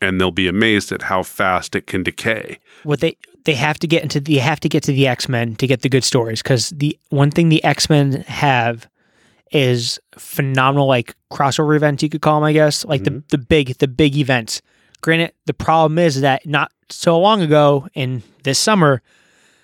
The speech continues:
Speaker 2: the best of the best X-Men stories have all been fucked up beyond repair.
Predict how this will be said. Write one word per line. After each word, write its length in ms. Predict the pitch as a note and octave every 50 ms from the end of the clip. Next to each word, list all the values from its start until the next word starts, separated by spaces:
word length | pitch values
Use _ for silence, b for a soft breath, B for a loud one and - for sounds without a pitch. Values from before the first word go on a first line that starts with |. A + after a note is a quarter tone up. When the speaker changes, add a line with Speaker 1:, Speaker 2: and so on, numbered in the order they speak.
| _ _ _ _ _ _ _ -
Speaker 2:
the 360 | D3+ D3 C3 B2+ C3 D3 C3
best 400 | A#2 A2 - E3 E3 D3+ - -
of 60 | D#3+
the 80 | D3+ C#3
best 200 | D#3+ D3+ D3 -
X-Men 300 | - F#3+ - - D#3+ C3
stories 220 | - D#3 C#3+ B2
have 80 | C3 C#3
all 100 | C#3+ C#3+
been 140 | C3+ B2+ A2
fucked 480 | - - - - - - D#3+ - - -
up 120 | C#3 - -
beyond 220 | D3+ C#3 B2+ B2+
repair. 460 | B2+ A#2 G2+ C#3 C3+ B2 A#2 - -